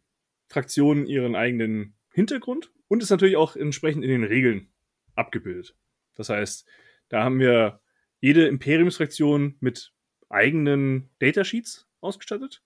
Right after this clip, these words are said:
Also die Adeptus Mechanicus, die Diener des Maschinenkultes, wie so, wie du sie so schön nennst, die haben, ich gucke grad mal rein, zwei, vier, sechs, acht,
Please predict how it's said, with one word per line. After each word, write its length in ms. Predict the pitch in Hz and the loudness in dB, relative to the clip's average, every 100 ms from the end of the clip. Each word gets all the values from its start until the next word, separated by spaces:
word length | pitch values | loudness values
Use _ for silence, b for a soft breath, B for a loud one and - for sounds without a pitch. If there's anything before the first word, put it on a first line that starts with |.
| _ _ - | _ _ -8
Also 200 | 113 113 | -6 -4
die 320 | 110 107 101 | -4 -6 -6
Adeptus 460 | - 131 165 - 131 | -4 0 0 -2 -6
Mechanicus, 720 | 131 131 147 165 175 170 - | -6 -2 -2 0 0 -2 -4
die 320 | 123 117 110 | -4 -2 0
Diener 240 | 123 226 226 | 2 6 8
des 200 | 185 190 | 6 6
Maschinenkultes, 640 | 160 214 180 139 127 143 | 0 2 2 2 2 0
wie 60 | 120 | -6
so, 100 | 113 | -2
wie 680 | 117 110 - 135 123 139 | 0 0 -4 -12 -14 -14
du 160 | 123 117 | -10 -8
sie 100 | 120 | -4
so 60 | 113 | -4
schön 200 | - 117 | -2 -2
nennst, 400 | 135 214 - - b b b b | -2 -4 -8 -18 b b b b
die 220 | 151 202 | 0 2
haben, 880 | 190 185 180 175 170 165 165 165 156 | 4 2 2 2 0 0 0 -2 -4
ich 160 | 139 - | -6 -6
gucke 200 | 143 131 | -8 -6
grad 200 | 127 107 | -6 -4
mal 120 | 117 | -2
rein, 240 | 143 180 185 | -2 -2 -4
zwei, 420 | - 135 147 151 | -6 -4 -4 -4
vier, 540 | - 131 135 127 123 | -6 0 2 4 2
sechs, 1700 | 113 110 107 123 180 - - - - - - - - - - - - _ _ _ _ _ - | 0 -6 -8 -10 -12 -12 -10 -8 -8 -10 -10 -12 -12 -12 -14 -14 -18 _ _ _ _ _ -8
acht, 920 | 139 - - _ - - - - - | -8 -8 -20 _ -16 -14 -16 -20 -20